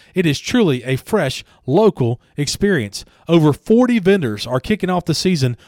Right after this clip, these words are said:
with the Hernando Farmers Market every Saturday morning, eight A M to one P M. That's eight to one on the historic Hernando Square. Vendors such as Kendall Cattle Beef, Davis Meat Company, Six N Tubbs Bagels, Coffee Central, and many, many others are there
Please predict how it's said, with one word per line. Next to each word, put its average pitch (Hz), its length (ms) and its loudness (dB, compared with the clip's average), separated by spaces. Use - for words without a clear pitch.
with 190 180 4
the 180 80 2
Hernando 165 380 0
Farmers 143 320 -2
Market 147 300 0
every 196 300 0
Saturday 202 400 0
morning, 135 360 0
eight 180 200 0
A 196 180 0
M 190 140 -2
to 175 120 -2
one 156 220 0
P 139 200 -2
M. 139 120 -2
That's 120 280 -6
eight 202 220 -8
to 214 120 0
one 123 340 0
on 156 120 2
the 147 60 2
historic 202 520 2
Hernando 185 380 0
Square. 113 440 0
Vendors 180 360 2
such 180 200 0
as 139 160 0
Kendall 196 360 0
Cattle 175 280 -2
Beef, 147 320 -2
Davis 175 360 2
Meat 170 260 0
Company, 127 380 -4
Six - 480 -2
N 180 240 0
Tubbs 175 340 -2
Bagels, 151 500 -2
Coffee 190 360 0
Central, 170 480 0
and 131 320 -2
many, 202 240 2
many 175 320 0
others 131 420 0
are 131 120 0
there 135 380 0